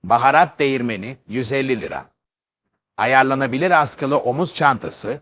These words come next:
altmış lira. Çift şu girişli mutfak bataryası, doksan lira. İkili kahve fincan takımı, iki yüz elli lira fiyatı.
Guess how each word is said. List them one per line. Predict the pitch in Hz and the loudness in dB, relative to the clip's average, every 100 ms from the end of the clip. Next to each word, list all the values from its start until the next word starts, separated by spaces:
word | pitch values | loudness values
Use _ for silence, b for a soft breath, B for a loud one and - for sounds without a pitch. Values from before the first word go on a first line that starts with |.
| - | -4
altmış | 120 131 135 123 - | 0 0 -2 -6 -6
lira. | 80 71 - _ _ _ _ _ _ _ _ _ _ _ _ | -10 -10 -14 _ _ _ _ _ _ _ _ _ _ _ _
Çift | - 170 165 - | -10 -8 -8 -8
şu | 175 143 | -10 -8
girişli | 131 131 - 135 | -8 -10 -10 -10
mutfak | 120 - 165 165 | -12 -6 -6 -4
bataryası, | 143 123 92 - - - - _ - | -8 -6 -8 -10 -16 -14 -16 _ -10
doksan | 123 117 - 127 85 | -8 -8 -6 -6 -8
lira. | 73 67 _ _ _ _ _ _ _ _ _ - | -18 -20 _ _ _ _ _ _ _ _ _ -20
İkili | - 143 156 | -6 -4 -2
kahve | 147 143 139 170 | 2 2 2 -2
fincan | 143 135 147 170 | -2 -4 -2 -2
takımı, | 147 131 - 73 127 - - | -2 -6 -8 -12 -14 -16 -14
iki | 117 160 | -10 -2
yüz | 180 147 | -2 2
elli | 160 160 | 0 0
lira | 165 170 | 2 0
fiyatı. | - 87 78 - | 0 -6 -12 -14